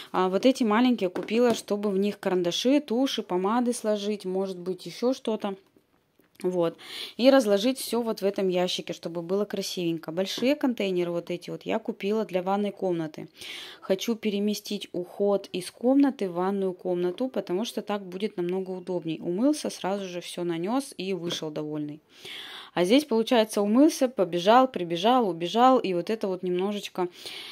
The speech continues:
И я решила, что мне так будет удобней. Ну, попробую. Если неудобно будет, в любом случае, всегда можно всё переместить сюда.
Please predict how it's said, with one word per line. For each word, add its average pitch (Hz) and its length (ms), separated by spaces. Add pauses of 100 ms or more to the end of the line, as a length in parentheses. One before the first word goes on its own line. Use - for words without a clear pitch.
(160)
И - 80
я 214 300
решила, 202 400
что 196 180
мне 190 140
так 175 160
будет 175 300
удобней. 254 440
Ну, 220 160
попробую. 160 500
Если 196 260
неудобно 220 520
будет, 196 300
в - 40
любом 180 300
случае, 233 400
всегда 175 340
можно 170 360
всё 170 200
переместить 165 640
сюда. 226 300